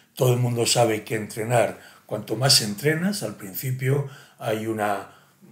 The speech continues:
una línea, una recta de ascenso del rendimiento evidente. Pero en el deporte no siempre más es mejor. Y buscar el equilibrio entre lo que es el trabajo físico, la exigencia del deporte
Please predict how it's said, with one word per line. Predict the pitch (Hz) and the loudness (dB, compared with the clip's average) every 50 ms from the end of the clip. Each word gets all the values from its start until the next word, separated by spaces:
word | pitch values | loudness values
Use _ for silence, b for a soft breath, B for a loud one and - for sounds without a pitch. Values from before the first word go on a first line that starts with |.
| - | -12
una | 123 123 123 120 | -6 -4 0 0
línea, | 113 117 131 127 123 120 | 2 2 2 2 2 2
una | 123 123 120 | 2 2 2
recta | 120 123 135 139 - - - - 107 | 4 4 4 2 2 0 0 -2 0
de | 104 101 | 0 -2
ascenso | 104 101 - - - 143 135 131 131 127 - 127 113 107 104 B B B B B - | 2 2 2 2 4 2 2 4 4 4 2 2 0 -2 -4 B B B B B -8
del | 117 123 117 | -2 -2 0
rendimiento | 107 117 117 110 110 110 107 117 120 120 113 - | 0 0 -2 -2 -2 -4 -4 -4 -4 -4 -2 -2
evidente. | 113 104 98 101 98 95 95 92 98 95 - B B B B B _ | -4 -4 -4 -6 -8 -8 -10 -12 -14 -16 -16 B B B B B _
Pero | - 110 107 | 0 0 0
en | 107 | 2
el | 107 | 0
deporte | 107 104 - - 156 147 139 - 160 151 | -2 -2 4 4 4 4 4 2 0 2
no | 139 135 127 | 2 0 0
siempre | - - 113 107 101 - 101 | -2 -2 -4 -6 -6 -6 -4
más | 104 123 143 175 175 - - B B B B B | -2 0 2 2 0 0 -4 B B B B B
es | - 135 117 | -10 -8 -6
mejor. | 107 107 98 - 104 95 90 - b b b b b | -4 -4 -6 -6 -6 -8 -8 -10 b b b b b
Y | _ 131 123 | _ -8 -6
buscar | 117 110 107 - - 147 143 | -4 -4 -6 2 6 8 8
el | 147 147 | 10 8
equilibrio | 143 131 - 127 123 120 117 104 95 95 92 92 b b b b b b | 6 4 4 0 -2 -2 -2 -2 -4 -6 -10 -10 b b b b b b
entre | - 131 117 104 - 113 | -12 -10 -10 -8 -4 -2
lo | 107 110 | -2 -2
que | 107 - 139 127 | 2 4 4 4
es | 113 - - B B B B _ | 4 2 -2 B B B B _
el | - 135 120 - | 0 0 0 2
trabajo | - 113 120 127 - - 127 120 | 4 4 4 4 4 2 0 0
físico, | - - 147 151 - - 101 101 - - - - b b b b b b | 0 -2 0 0 0 0 -2 -4 -10 -16 -20 -20 b b b b b b
la | - 113 113 | -2 -2 0
exigencia | 107 - - 113 104 113 120 110 - 113 110 | 0 0 0 -2 -2 -2 -4 -2 0 2 2
del | 110 107 | 2 2
deporte | 104 98 - 113 104 95 - - 104 92 | 0 0 0 -2 -4 -4 -6 -10 -12 -12